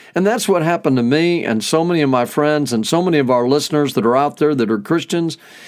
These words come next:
He wants a relationship like that. He wants you to walk in him.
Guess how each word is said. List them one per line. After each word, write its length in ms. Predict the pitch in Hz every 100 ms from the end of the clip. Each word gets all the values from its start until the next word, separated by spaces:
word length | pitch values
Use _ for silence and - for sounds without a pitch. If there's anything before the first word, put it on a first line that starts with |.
| -
He 240 | - 196 247
wants 400 | 214 175 170 -
a 60 |
relationship 1120 | 127 127 127 131 156 165 160 147 - 143 135 131
like 320 | 120 120 101
that. 320 | 117 98 -
He 180 | - 190
wants 400 | 190 170 147 131
you 100 | 156
to 80 | 123
walk 440 | 113 131 170 170
in 120 | 170
him. 320 | 147 165 170